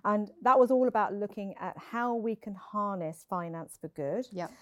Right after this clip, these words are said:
Speaker 1: Out of that, I know there was a lot of, um, real momentum and real desire to make change. It was, there was an industry-led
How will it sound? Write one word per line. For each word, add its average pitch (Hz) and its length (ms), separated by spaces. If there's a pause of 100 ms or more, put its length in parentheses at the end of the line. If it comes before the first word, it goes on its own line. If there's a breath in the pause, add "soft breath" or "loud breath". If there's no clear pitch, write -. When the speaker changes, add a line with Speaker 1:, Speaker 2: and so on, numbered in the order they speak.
(300 loud breath)
Speaker 1:
Out 277 360
of 190 140
that, 165 300
I 190 120
know 180 320
there 185 140
was 175 120
a 185 60
lot 190 420
of, 175 380
um, 170 360
real 240 320
momentum 202 640
and 185 140
real 196 160
desire 180 560
to 165 140
make 165 260
change. 160 480 (300 soft breath)
It 202 40
was, 208 140 (100)
there 208 180
was 208 120
an 208 100
industry-led 208 920